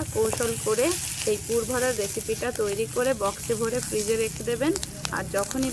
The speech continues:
বায়না করবে টিফিন নিয়ে, তখনই এটা দিয়ে স্যান্ডউইচ বা রুটি পরোটার মধ্যে রোল করে দেবেন, দেখবেন অনেক মজা করে খাবে। এবার দিয়ে দেবো আমি শসাগুলো। শসাগুলো কাঁচা দেওয়া যাবে না স্যান্ডউইচ বা রুটি পরোটার রোলের মধ্যে। এর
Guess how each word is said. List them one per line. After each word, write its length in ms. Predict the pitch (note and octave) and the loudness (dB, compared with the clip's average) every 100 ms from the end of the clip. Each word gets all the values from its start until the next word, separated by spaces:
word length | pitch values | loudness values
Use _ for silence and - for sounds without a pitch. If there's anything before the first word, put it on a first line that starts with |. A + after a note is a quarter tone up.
| A3+ | 2
বায়না 260 | A3 A3+ A#3 | 2 0 0
করবে 240 | A#3+ A#3 A#3+ - | 2 2 0 -2
টিফিন 300 | A#3 - B3+ B3+ | -4 -2 -2 0
নিয়ে, 160 | C#4 F4 - - - - | 2 2 0 -8 -6 -2
তখনই 480 | G#3 - A3 A3 D4+ - - - - - - - | 0 0 -2 0 2 0 -2 -2 -4 -4 -2 0
এটা 180 | G#3 A3 A3 | 0 0 0
দিয়ে 180 | G#3+ C4+ F4 | 0 0 0
স্যান্ডউইচ 500 | A#3 G3+ G#3 A3+ C#4+ - | -2 -2 -2 -2 -2 -2
বা 80 | G#3+ G3+ | -2 -2
রুটি 220 | G#3 B3+ B3 | -4 -4 -2
পরোটার 360 | B3 B3 B3+ B3+ | -2 0 0 -2
মধ্যে 220 | B3+ C4 C4+ | 0 2 2
রোল 160 | A3 G3+ - | 2 -2 -4
করে 160 | A3+ A3 | -2 0
দেবেন, 220 | A3+ C#4 C#4 G3+ | 0 2 0 -2
দেখবেন 320 | G3 - C4 A3 | -6 -6 -4 -4
অনেক 160 | B3 C#4 A3 | -6 -6 -6
মজা 200 | F3+ F#3 | -4 -4
করে 140 | F#3+ F#3 F3+ | -2 -2 -4
খাবে। 220 | E3+ - - D4+ C4+ | -8 -8 -10 -10 -8
এবার 180 | G#3+ G#3 | -8 -8
দিয়ে 140 | G#3+ G#3 | -6 -4
দেবো 160 | G#3+ G3 G3+ | -4 -6 -6
আমি 120 | G#3 D4+ - | -6 -6 -4
শসাগুলো। 560 | G#3 - F3+ F3 E3+ - - - - - - | -6 -4 -6 -4 -6 -6 -8 -12 -14 -10 -6
শসাগুলো 460 | A3 A#3 A3+ B3 C4 A#3 | -4 -4 -2 -2 -2 0
কাঁচা 280 | G#3+ G#3 A#3 | 0 0 -2
দেওয়া 200 | A3+ A3+ A3+ | -2 0 0
যাবে 200 | A3+ G#3+ A3+ | -2 -2 -6
না 60 | C#4 - | -6 -4
স্যান্ডউইচ 440 | G#3+ G#3 G#3+ A3 - | -4 -4 -4 -4 -4
বা 100 | G#3 G#3+ - - - G#3+ | -4 -4 -6 -16 -10 -6
রুটি 220 | G#3 G#3 A3+ | -4 -4 -4
পরোটার 360 | A3+ A3+ A3+ A3+ | -2 0 0 0
রোলের 260 | A3 G#3+ A3+ A#3 | -2 -2 -4 -4
মধ্যে। 320 | A3 G3 D4 F4 - - - | -6 -4 -4 -4 -8 -10 -6
এর 80 | A3 | -4